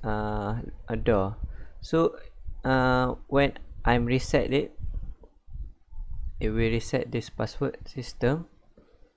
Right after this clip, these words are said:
As you can see, if I, uh,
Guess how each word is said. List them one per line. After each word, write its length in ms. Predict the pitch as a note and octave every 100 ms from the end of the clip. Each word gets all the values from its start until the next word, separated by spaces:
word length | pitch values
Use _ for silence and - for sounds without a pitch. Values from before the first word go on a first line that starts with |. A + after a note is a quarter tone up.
| - - - - - - - - - -
As 180 | C3+ D3+
you 60 |
can 180 | C#3+ C#3
see, 320 | - D#3 D3
if 180 | C#3 C#3 -
I, 480 | B2+ B2+ A#2+ A#2 - - -
uh, 280 | A2+ A2+